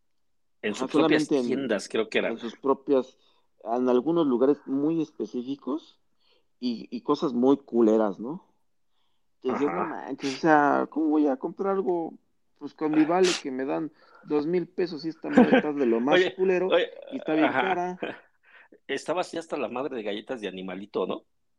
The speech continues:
Speaker 2: Ah, pues, ándale, ándale.
Speaker 1: <laughs>
Speaker 2: Bueno, actualmente ya hasta vas al tianguis y dices, "Se aceptan vales del gobierno". Bueno, qué bueno que mejoraron todo.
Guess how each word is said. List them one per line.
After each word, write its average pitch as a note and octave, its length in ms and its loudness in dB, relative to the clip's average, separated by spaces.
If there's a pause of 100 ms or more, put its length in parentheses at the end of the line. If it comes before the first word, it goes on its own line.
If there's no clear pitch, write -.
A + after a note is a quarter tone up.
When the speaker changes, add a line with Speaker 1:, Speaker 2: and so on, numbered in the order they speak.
(240)
Speaker 2:
Ah, B2 340 -12
pues, A2 140 -8
ándale, B2+ 440 0
ándale. C3+ 460 4
Speaker 1:
<laughs> - 380 2 (600)
Speaker 2:
Bueno, F3 260 2
actualmente D#3+ 680 2
ya B2+ 160 0
hasta B2 160 -10 (320)
vas B2 180 -6
al G2+ 300 -8
tianguis A#2+ 420 -6
y A2 60 -10
dices, G#2 180 -12
"Se A2 160 -6
aceptan A2+ 380 -8
vales A#2+ 180 2
del G#2 140 0
gobierno". G#2+ 300 -4 (420)
Bueno, C3 340 -2 (140)
qué A2 100 0
bueno C3 320 4
que G2 100 -4
mejoraron A2 580 0
todo. A#2+ 340 0